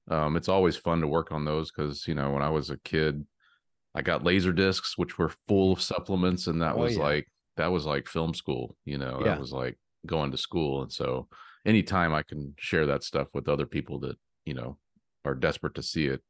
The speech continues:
Speaker 1: I'll, I'll do it.
Speaker 2: Yeah, I remember it took a while for, uh, m-, I remember the game came out on Laserdisc.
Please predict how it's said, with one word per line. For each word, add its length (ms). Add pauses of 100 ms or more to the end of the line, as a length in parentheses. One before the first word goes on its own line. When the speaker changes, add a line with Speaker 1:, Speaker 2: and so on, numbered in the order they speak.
Speaker 1:
I'll, 160
I'll 140
do 260
it. 140 (600)
Speaker 2:
Yeah, 360
I 120
remember 760
it 200
took 220
a 60
while 680
for, 720 (100)
uh, 420 (400)
m-, 180
I 100
remember 380
the 60
game 460
came 220
out 280 (120)
on 360 (100)
Laserdisc. 720